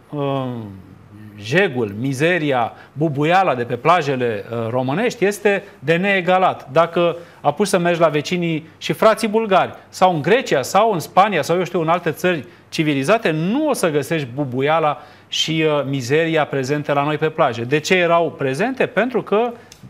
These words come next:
A B A D L nu-și făcea datoria. Acum își face datoria. Slavă lui Dumnezeu! Inspectorii sistemului de gospodărire a apelor Constanța din cadrul A B A Dobrogea Litoral au notificat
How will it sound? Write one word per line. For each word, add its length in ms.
A 160
B 100
A 140
D 60
L 140
nu-și 220
făcea 300
datoria. 460
Acum 280
își 120
face 260
datoria. 460
Slavă 380
lui 120
Dumnezeu! 420
Inspectorii 560
sistemului 480
de 120
gospodărire 680
a 40
apelor 360
Constanța 680
din 340
cadrul 380
A 140
B 100
A 140
Dobrogea 420
Litoral 360
au 100
notificat 600